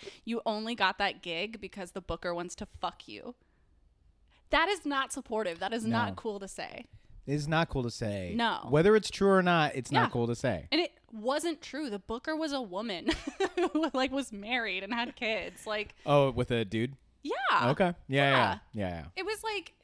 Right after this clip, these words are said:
Speaker 1: but in his mind, it was just like, that has to be it. If, if you're getting any sort of career success through comedy, it's because someone wants to fuck you, not 'cause you're good.
Speaker 2: Right, right.
Speaker 1: You know what I mean? And it was
Speaker 2: Right.
Speaker 1: really, like, damaging to my self-esteem and, like,
Speaker 2: Yeah.
Speaker 1: yeah, to our relationship for sure.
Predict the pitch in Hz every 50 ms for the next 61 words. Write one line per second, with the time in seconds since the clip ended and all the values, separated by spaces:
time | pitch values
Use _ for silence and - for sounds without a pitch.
0 | _ 311 - 339 330 - 254 285 311 330 311 359 320 277 285 277 254 262 269 320
1 | 359 370 349 277 262 269 - - 240 233 233 220 - - 233 202 - - - 220
2 | 190 - - - 214 220 214 196 190 - - - - - - - 247 254 269 240
3 | 254 240 233 - - 240 247 247 - - 247 233 233 226 - 247 226 233 214 208
4 | 214 - 208 - 208 196 190 - - 208 202 - 208 196 185 185 185 175 143 170
5 | - - 226 - 214 - - - 240 233 220 220 220 214 - - 196 - - -
6 | 226 214 - - 185 165 - 190 - - 220 196 202 180 175 185 160 160 120 -
7 | - - - - - 104 208 185 82 76 - - - - 180 180 - - 196 175
8 | 170 170 180 208 214 226 226 226 190 175 233 226 220 220 214 196 175 165 - -
9 | _ _ - - _ - - - 190 180 - - 185 180 180 175 175 165 170 160
10 | 160 180 - 185 170 - - 151 - - - - 202 226 233 226 226 226 220 202
11 | 175 165 160 - - 95 113 - - - 92 92 85 71 - - - _ _ -
12 | - 214 - - 208 - _ - - - _ - - - _ - - 214 185 180
13 | 175 165 156 156 156 165 - 175 185 185 175 - - - 151 - - 160 160 -
14 | 190